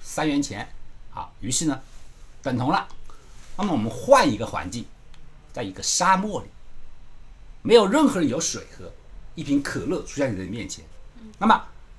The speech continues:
Speaker 1: 它的价值没有变，是什么？解渴。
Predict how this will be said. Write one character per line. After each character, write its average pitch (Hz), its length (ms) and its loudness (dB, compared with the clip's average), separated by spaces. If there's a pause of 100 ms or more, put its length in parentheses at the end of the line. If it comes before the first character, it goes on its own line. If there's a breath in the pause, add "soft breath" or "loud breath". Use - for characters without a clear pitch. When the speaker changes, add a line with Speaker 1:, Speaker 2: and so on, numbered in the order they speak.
Speaker 1:
它 - 200 8
的 196 100 4
价 254 380 6
值 - 360 -2
没 139 100 0
有 151 100 2
变， - 240 -2 (160)
是 - 100 -6
什 147 100 0
么？ 101 160 -4 (240)
解 131 320 0
渴。 - 260 -10